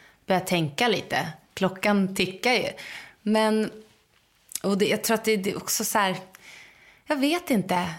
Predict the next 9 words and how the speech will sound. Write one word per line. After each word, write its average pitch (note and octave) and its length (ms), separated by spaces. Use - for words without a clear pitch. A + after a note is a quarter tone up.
Jag, G#3+ 180
jag A3 160
vill C4+ 260
ha A#3+ 120
barn, G3 500
men G#3 100
inte G#3+ 300
just G#3+ 260
nu. F3+ 360